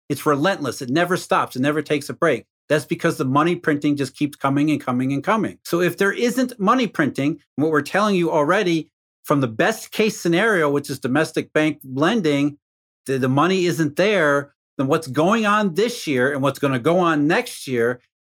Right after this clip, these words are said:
can't be, I hate this term, Emil, you're gonna make me use it, aren't you? It can't be monetary inflation because there is no money. There's no lending. The banks are telling you it's not there.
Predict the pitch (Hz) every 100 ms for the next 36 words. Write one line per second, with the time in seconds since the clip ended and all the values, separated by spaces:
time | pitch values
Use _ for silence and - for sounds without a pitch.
0 | - - 190 226 175 156 151 156 143 _
1 | _ _ 127 113 160 - - 156 143 139
2 | 127 131 131 127 120 147 151 175 151 160
3 | 139 131 147 143 117 101 _ _ - 175
4 | - - 214 185 160 175 147 151 156 143
5 | - 147 143 127 127 175 170 - 101 -
6 | _ - 135 190 190 190 185 214 196 240
7 | 226 139 135 165 180 190 220 175 117 113
8 | 165 190 185 - 208 214 165 110 123 -
9 | 139 165 165 160 196 202 107